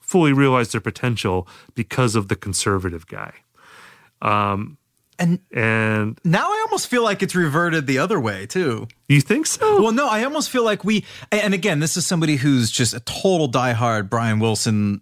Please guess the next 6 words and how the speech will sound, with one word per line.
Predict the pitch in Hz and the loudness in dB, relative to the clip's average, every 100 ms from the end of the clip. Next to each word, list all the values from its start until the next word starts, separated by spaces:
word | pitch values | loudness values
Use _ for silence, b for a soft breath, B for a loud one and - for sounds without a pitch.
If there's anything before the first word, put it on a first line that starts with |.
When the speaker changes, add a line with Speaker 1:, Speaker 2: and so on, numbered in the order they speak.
| 127 | -4
Speaker 2:
Pet | - 123 | -2 0
Sound | - 117 104 | 2 0 0
Smile | - 120 123 | 0 0 2
era | 110 104 101 | 0 -2 -4
fan, | - 104 98 B B B B 95 | -2 -2 -2 B B B B -12
but | 127 147 160 | -2 0 0